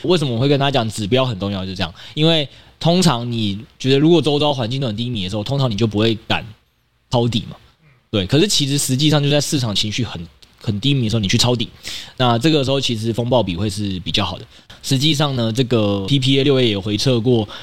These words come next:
过去就是用这个指标，哦，你大概有多久的上车机会，基本上都是好几个月啦。所以就是蛮适合那种就是觉得，哎，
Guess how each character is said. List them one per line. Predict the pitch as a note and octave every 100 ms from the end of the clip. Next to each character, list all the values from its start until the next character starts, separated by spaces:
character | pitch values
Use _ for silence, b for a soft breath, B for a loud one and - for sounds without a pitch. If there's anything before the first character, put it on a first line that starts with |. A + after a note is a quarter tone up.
| B
过 | E3
去 | D3 D#3 A#2
就 | C3+
是 | A#2+ B2+
用 | C#3+
这 | C3
个 | C3
指 | G2+ F2
标， | G2 F#2+ B B
哦， | A#2+
你 | A2
大 | A2
概 | C3+
有 | A#2
多 | B2+
久 | B2 G#2+
的 |
上 | F2 C#3
车 | A#2 A#2
机 | G#2+ A2+
会， | C3 A2 - B
基 | - A#3
本 | E3+
上 | G3
都 | G3+
是 | G3+
好 | C#3+
几 | C#3+
个 | A2+
月 | A#2+ C3
啦。 | D#2+
所 | E3+
以 | F#3
就 |
是 | F#3+ G3
蛮 | C3+ C3+
适 | -
合 | D#3
那 | B2+
种 | D3 A2
就 | C3
是 |
觉 | D3 B2
得， | A2+
哎， | C#3+